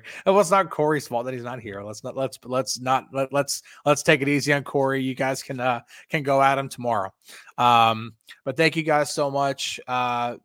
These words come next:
Steelers talk is not going away. Just because the season's over does not mean we're done talking about it.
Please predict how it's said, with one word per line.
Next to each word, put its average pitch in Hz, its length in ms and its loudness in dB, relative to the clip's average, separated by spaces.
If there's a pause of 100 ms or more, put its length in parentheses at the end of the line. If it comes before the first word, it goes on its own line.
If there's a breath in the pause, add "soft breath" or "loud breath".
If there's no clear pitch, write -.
(100)
Steelers 151 400 -4
talk 139 260 0
is 117 120 -12
not 131 260 -2
going 127 260 -8
away. 123 320 -2
Just 120 220 -10
because 127 340 -6
the 123 80 -14
season's 127 440 -8
over 120 240 0
does 110 200 -6
not 117 160 -4
mean 120 200 -10
we're 117 100 -6
done 113 200 -8
talking 120 340 -2
about 117 240 -2
it. 120 120 -6